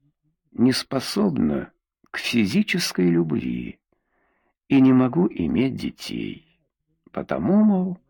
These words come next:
я и сохранила девственность. Все они ошибаются. Понимал меня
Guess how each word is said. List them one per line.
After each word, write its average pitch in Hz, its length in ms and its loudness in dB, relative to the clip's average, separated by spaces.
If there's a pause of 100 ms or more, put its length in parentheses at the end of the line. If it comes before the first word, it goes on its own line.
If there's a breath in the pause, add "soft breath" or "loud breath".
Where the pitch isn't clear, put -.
(500 soft breath)
я 196 220 2
и - 180 -2
сохранила 131 800 0
девственность. - 1400 -6 (1900)
Все - 360 -2
они 113 320 0
ошибаются. 87 960 -4 (1200)
Понимал 110 500 -2
меня 123 320 2